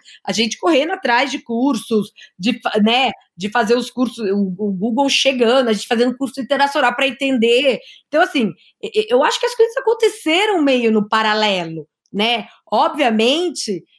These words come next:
é papel, né, do, do cli-, ele tá no papel dele de tentar acelerar essa mudança, é, mas muitas vezes, cara, eu vi muitas vezes que o cliente pressionava muito essa mudança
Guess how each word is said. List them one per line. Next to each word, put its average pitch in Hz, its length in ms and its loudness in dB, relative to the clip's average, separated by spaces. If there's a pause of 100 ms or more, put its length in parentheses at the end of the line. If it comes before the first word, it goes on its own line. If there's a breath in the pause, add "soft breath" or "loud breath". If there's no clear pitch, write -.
(140)
é 226 140 0
papel, 214 540 -2
né, 220 260 2
do, 180 300 -6
do 180 180 -8
cli-, - 180 -12
ele 202 200 0
tá 247 240 0
no 359 100 -4
papel 233 240 -2
dele 233 280 2
de 254 220 -2
tentar 240 300 0
acelerar 214 560 0
essa 240 160 -4
mudança, 220 880 0 (260 loud breath)
é, 202 120 -2
mas 233 240 0
muitas 311 520 0
vezes, 202 540 0
cara, 220 300 -2
eu 240 280 4
vi 214 220 -2
muitas 285 420 0
vezes 302 480 0
que 330 280 2 (200 loud breath)
o 214 140 -2
cliente 262 480 2
pressionava 254 720 0
muito 247 340 2
essa 220 160 -2
mudança 208 460 -2